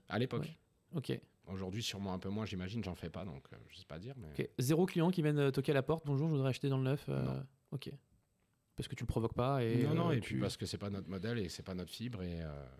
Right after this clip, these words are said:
Speaker 1: et voilà. Après, on va certainement s'y ouvrir parce que la marque commence à être beaucoup plus connue et que, euh, ça, ça commence à, comment expliquer ça ?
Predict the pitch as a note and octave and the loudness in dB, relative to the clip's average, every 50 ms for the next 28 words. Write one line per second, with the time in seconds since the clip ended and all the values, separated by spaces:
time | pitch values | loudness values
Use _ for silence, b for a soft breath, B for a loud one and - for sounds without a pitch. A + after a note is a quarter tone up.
0 | - D2+ D#2+ D#2 F#2 G#2 C3+ C3 F#2 D2+ - G#2 G2 F2 F2+ - - G2 F2 - | -16 -14 -10 -8 -6 -6 -4 -6 -6 -6 -6 -4 -4 -4 -4 -6 -6 -10 -8 -6
1 | G#2+ G2+ G#2 G#2+ A2 - - - G#2 G#2+ G#2+ G#2 G#2 A#2+ G#2+ - - - - F2 | -6 -4 -2 -4 -4 -4 -6 -6 -4 -4 -4 -4 -4 -6 -6 -6 -8 -12 -10 -8
2 | D#2+ F2+ F#2 F2+ - - E2+ E2+ F2 D#2+ - E2+ D#2 D2+ D#2+ D#2+ G#2 G#2 - A2 | -8 -6 -6 -8 -8 -8 -8 -8 -8 -8 -8 -10 -10 -10 -8 -6 -6 -6 -6 -8
3 | G#2+ G#2+ G2 - G#2 G2 G2+ G#2+ A2 G#2+ G#2 F#2+ F2 - E2+ E2 F2+ E2+ C#2+ C2+ | -10 -10 -10 -8 -6 -6 -4 -4 -4 -4 -6 -8 -8 -8 -8 -6 -6 -6 -8 -10
4 | B B B B B B B - - F2+ E2+ D#2+ D2+ C#2+ C#2+ C2+ - - E2 - | B B B B B B B -14 -12 -8 -8 -8 -8 -8 -10 -12 -12 -14 -12 -12
5 | - D#2+ F2 F2 - - D2 C#2 C2+ C2 C2 C2 C2 C2+ C#2 - - D#2+ E2+ - | -10 -10 -10 -10 -12 -14 -14 -14 -14 -16 -18 -20 -20 -20 -20 -20 -20 -20 -20 -20
6 | - - - - - - - _ _ _ _ - - - - _ - D#2 D2+ D2+ | -20 -20 -20 -20 -20 -20 -20 _ _ _ _ -20 -20 -20 -18 _ -10 -8 -8 -8
7 | D#2 - - - - D#2 - D#2+ D2+ - - B1+ | -8 -10 -14 -16 -16 -14 -14 -12 -12 -12 -14 -16